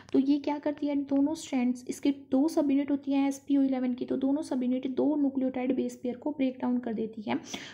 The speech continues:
by breaking phosphodiesterबॉन्ड that is present in the backbone of डीएनए। और ये क्या करती है। इसका जो tyrosine रेजिड्यू में जो hydroxyl ग्रुप प्रेजेंट है,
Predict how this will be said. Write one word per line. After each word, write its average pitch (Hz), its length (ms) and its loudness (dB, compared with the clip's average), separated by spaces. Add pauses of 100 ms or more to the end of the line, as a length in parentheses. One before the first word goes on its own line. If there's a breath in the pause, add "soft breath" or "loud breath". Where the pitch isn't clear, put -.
(120)
by 254 320 4
breaking 262 420 0 (160)
phosphodiesterबॉन्ड 247 2000 0 (360 loud breath)
that 285 140 4
is 311 80 2 (120)
present 247 300 0 (220)
in 247 240 4
the 311 140 2 (480 loud breath)
backbone 247 440 2
of 311 180 -2
डीएनए। 285 540 6 (280 loud breath)
और 269 140 4
ये 277 120 4
क्या 277 280 0
करती 269 280 0
है। 277 160 0
इसका - 340 -4
जो 262 140 0
tyrosine 254 460 0
रेजिड्यू 254 300 0
में 254 180 2
जो 262 100 -2
hydroxyl 247 640 0
ग्रुप 277 260 -2
प्रेजेंट 254 360 0
है, 247 200 -4